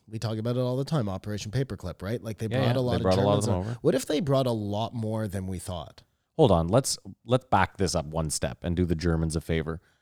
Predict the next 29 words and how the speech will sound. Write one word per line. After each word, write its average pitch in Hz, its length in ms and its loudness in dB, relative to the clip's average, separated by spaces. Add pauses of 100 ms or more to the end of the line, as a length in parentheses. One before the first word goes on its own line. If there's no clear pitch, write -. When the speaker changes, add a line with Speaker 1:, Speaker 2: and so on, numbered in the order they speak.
(140)
Speaker 2:
What 139 120 6
if 180 80 4
a 202 40 6
lot 107 240 10
of 101 40 2
people 98 220 4
fled 92 340 6
Germany 90 420 4
'cause 76 200 -2
they 87 120 4
didn't 87 300 4
wanna 82 180 4
be 76 120 -2
Nazis 71 580 -6
Speaker 1:
Right. 82 140 -20
Speaker 2:
or 87 160 2
associated 80 560 0
with 80 100 -6
Speaker 1:
Well, 98 120 -4
Speaker 2:
that? 95 160 -4
Speaker 1:
and 101 100 -12
a 113 40 -6
lot, 127 320 -4
I, 135 120 -2
th-, 123 320 -2
this 151 180 2
is 143 140 0
so 117 220 -2
stupid. 87 500 -8